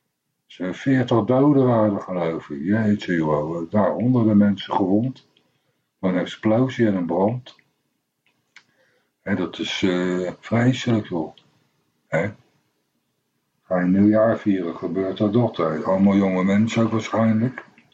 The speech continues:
Ja. Nee, dat zijn geen leuke dingen, hè?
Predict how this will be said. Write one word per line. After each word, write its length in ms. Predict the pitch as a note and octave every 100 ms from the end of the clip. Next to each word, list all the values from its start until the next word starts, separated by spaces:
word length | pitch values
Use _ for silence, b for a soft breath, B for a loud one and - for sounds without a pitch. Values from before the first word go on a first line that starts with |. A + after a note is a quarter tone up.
| _ _ _ _ _ _ _ _ _ _ _ _ _
Ja. 340 | - G2+ - - _ _ _ _ _ _ _ _ _ _ _ _ _ _ _ _ _ _ _ _ _ _ _ _ _ _ _ _ _ _ _ _ _ - _ _ _ - - - - - - B B B B B B
Nee, 280 | G#2 D3 D3
dat 160 | B2+
zijn 160 | D3 C3+
geen 240 | D3 D3+
leuke 360 | D3+ D3 - C#3+
dingen, 840 | D3 D#3+ C#3 A#2 F#2+ F2 E2 D2 -
hè? 180 | F2